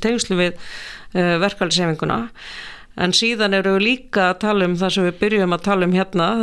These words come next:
aðför að, að, hérna, vinnandi fólki með því að segja upp og, og, og ætla að fara að sniðganga kjarasamninga. Og það er náttúrulega bara svona grundvöllur, uh, hreyfingarinnar og það er alveg ljóst að nú þurfum við að fara að standa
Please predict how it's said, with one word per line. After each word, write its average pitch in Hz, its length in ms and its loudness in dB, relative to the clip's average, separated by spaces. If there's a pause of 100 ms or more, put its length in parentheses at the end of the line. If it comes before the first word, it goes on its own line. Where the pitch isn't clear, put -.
(220)
aðför 196 320 0
að, 196 320 2
að, 190 320 2
hérna, 180 500 2 (540)
vinnandi 190 400 2
fólki 196 560 0
með 190 160 2
því 190 100 2
að 180 120 2
segja 190 320 2
upp - 260 -6
og, 170 200 2 (140)
og, 185 340 -2 (360)
og 180 220 0 (100)
ætla 185 240 -2
að 165 60 -8
fara 185 240 2
að - 80 -12 (260)
sniðganga 196 640 0
kjarasamninga. 170 800 0 (640)
Og 170 80 2
það 214 220 4
er 196 80 0
náttúrulega 180 240 -4
bara 170 80 -4
svona 175 260 0
grundvöllur, 202 920 2 (300)
uh, 170 320 2
hreyfingarinnar 214 720 0 (360)
og 170 340 0
það 202 180 0
er 180 120 0
alveg 175 240 2
ljóst 214 260 -2
að 185 140 0
nú 208 100 2
þurfum 190 220 0
við 175 80 2
að 165 80 -4
fara 180 160 0
að - 40 0
standa 202 420 -2